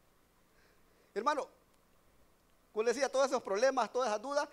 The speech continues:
cuando tenemos un Dios todopoderoso. ¿Cuántos lo creen? Hermano, que eso no se le olvide,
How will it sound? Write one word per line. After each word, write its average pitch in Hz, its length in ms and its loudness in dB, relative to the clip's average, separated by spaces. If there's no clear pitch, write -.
cuando 226 400 4
tenemos 247 500 4
un 247 220 -2
Dios 302 400 6
todopoderoso. 220 640 4
¿Cuántos 269 200 4
lo 226 80 0
creen? 135 460 -4
Hermano, 262 280 2
que 262 80 0
eso 240 160 2
no 247 100 2
se 226 100 2
le 202 60 2
olvide, 165 340 -4